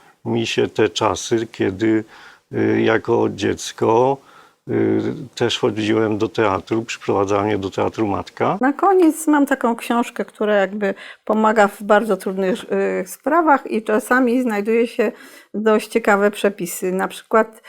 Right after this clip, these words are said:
Speaker 2: czarne wełniane, y, tkaniny, y, świetnie się pierze w soku z, z utartych, y, wycieśniętych ziemniaków. E, z, z kolei jedwab biały, który, no, y, często gęsto,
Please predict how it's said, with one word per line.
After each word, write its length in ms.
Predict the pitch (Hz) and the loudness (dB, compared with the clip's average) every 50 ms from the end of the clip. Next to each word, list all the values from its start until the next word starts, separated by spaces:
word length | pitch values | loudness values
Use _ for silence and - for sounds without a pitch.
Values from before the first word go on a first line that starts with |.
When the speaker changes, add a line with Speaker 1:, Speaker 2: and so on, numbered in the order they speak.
| - - - - - _ | -20 -18 -18 -18 -18 _
Speaker 2:
czarne 500 | - - 262 247 254 254 254 247 247 240 | 2 6 8 8 8 8 8 6 6 6
wełniane, 800 | 240 220 220 220 220 226 226 220 220 226 208 196 196 190 - - | 6 6 6 6 6 4 2 2 2 2 2 0 0 -2 -2 0
y, 720 | - 190 190 185 185 185 185 185 190 - - - 190 180 185 - | 0 2 2 2 2 0 0 -2 -4 -4 -6 -8 -8 -8 -8 -12
tkaniny, 760 | - - - 226 208 208 190 190 185 180 185 180 196 247 254 - - - - - - _ - - 196 202 202 202 196 196 | -4 2 4 4 4 4 2 2 2 2 0 0 0 -2 -4 -6 -14 -20 -20 -20 -20 _ -4 0 2 2 4 4 2 2
y, 40 | 196 | 0
świetnie 500 | 190 - - - 220 214 220 226 208 202 | -2 -2 0 2 2 2 2 0 -2 0
się 160 | - - 190 | 0 -2 -2
pierze 580 | 185 - 220 202 202 190 202 196 196 185 185 190 | 0 2 4 4 4 4 4 2 4 4 2 2
w 180 | 185 - - | -2 -6 -12
soku 560 | - - - 214 196 190 - - 190 180 180 180 | -10 -2 0 2 2 2 0 -2 -2 -2 -2 -2
z, 260 | 175 - - - - | -4 -6 -12 -10 -8
z 360 | 190 180 180 180 - - - _ _ | -8 -8 -8 -8 -8 -10 -12 _ _
utartych, 720 | - 196 190 220 208 196 196 - 196 185 185 185 - - | -6 -2 2 2 2 2 2 0 -2 -4 -4 -4 -8 -8
y, 240 | - - 185 185 170 | -4 -2 0 0 0
wycieśniętych 720 | 175 185 180 - 175 175 - 202 190 180 175 175 175 175 | -2 -4 -4 -4 -4 -4 -2 -2 -2 -2 -2 -2 -4 -6
ziemniaków. 800 | 180 - 175 175 175 165 160 160 160 - 202 269 339 330 - - _ _ _ _ - - - - - - - - - | -2 0 0 2 2 2 2 0 -2 -2 -2 -2 -2 -4 -6 -14 _ _ _ _ -20 -20 -20 -20 -20 -20 -12 -4 0
E, 520 | 202 196 202 202 196 196 196 196 196 190 | 2 4 4 4 4 2 2 0 0 -2
z, 220 | 185 - - - - _ _ _ _ - - - | -4 -8 -14 -16 -18 _ _ _ _ -16 -14 -8
z 60 | - | 0
kolei 440 | - 220 214 220 240 254 269 269 285 | 4 6 8 8 8 8 6 6 6
jedwab 640 | 339 392 415 302 285 247 269 254 233 240 240 - 196 | 6 6 6 6 4 6 6 8 6 6 4 0 -10
biały, 600 | 196 214 214 240 254 269 269 247 233 214 208 202 | -6 0 6 8 8 10 10 10 10 8 6 4
który, 460 | 208 - - 220 202 208 214 214 214 | 2 2 2 2 4 4 4 4 4
no, 480 | 214 220 226 233 233 226 220 - 208 226 | 2 0 0 0 0 0 0 0 2 2
y, 160 | 226 226 214 - | 2 0 -2 -2
często 400 | - 247 240 247 - - 233 220 | -2 -2 -2 -2 -2 0 0 2
gęsto, 520 | 233 226 226 233 233 - - 233 214 214 | 2 2 0 0 -2 -2 -2 -2 -2 -2